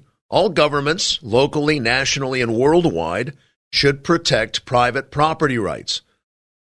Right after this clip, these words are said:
God knows that personal ownership of private property is fundamental to every individual's ability to express his best possible self as a reflection of his being created in God's image.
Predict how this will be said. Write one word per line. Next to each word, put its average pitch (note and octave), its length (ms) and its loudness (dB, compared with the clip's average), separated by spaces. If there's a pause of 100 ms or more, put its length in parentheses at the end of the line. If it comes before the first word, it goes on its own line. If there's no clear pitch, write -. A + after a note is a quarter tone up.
(120)
God A2+ 220 0
knows B2+ 240 0
that A#2 180 -2
personal B2+ 460 0
ownership D3+ 760 0
of - 160 -12
private B2+ 400 -2
property D3 460 -2
is A2+ 100 0
fundamental D#3 800 0 (380)
to D3 160 0
every F3 400 0
individual's D#3+ 720 0
ability C#3 680 0 (280)
to B2 140 -4
express C#3+ 460 0
his C3 200 0
best D3+ 380 0
possible D3 540 -2
self D3 480 0 (360)
as F#2+ 200 -2
a - 20 -6
reflection D3 800 -2
of G#2 120 -8
his G#2 140 -4
being C3 280 -2
created C#3+ 560 0
in A#2 180 -6
God's G#2+ 340 0
image. D3+ 400 0